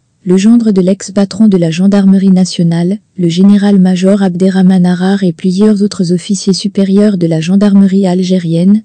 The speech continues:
ont été arrêtés dans le cadre des activités d'une association de malfaiteurs, qui vient d'être démantelée par les services de sécurité,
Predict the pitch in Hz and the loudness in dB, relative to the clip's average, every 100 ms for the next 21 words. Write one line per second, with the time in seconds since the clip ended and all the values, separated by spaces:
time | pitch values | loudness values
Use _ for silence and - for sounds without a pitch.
0 | _ 196 190 190 180 196 185 208 196 190 | _ -2 -2 -2 0 0 2 0 0 0
1 | 180 151 202 214 196 165 160 175 - 202 | 0 -2 -2 -2 -2 -4 -4 -4 -4 -4
2 | 196 185 202 165 175 180 190 196 185 202 | -4 -2 -2 0 0 -2 -4 -2 -4 -2
3 | 180 156 185 185 185 160 170 185 208 _ | -2 0 -2 -4 -8 -6 -4 -4 -6 _
4 | _ - 175 175 208 190 180 165 185 202 | _ -6 -2 2 2 2 -2 -2 2 2
5 | 208 202 202 196 170 160 - 196 196 185 | 2 0 -2 -2 -4 -4 -4 -2 -2 -2
6 | 170 - 185 - 175 156 - 196 | -4 -4 -6 -4 -4 -6 -4 -4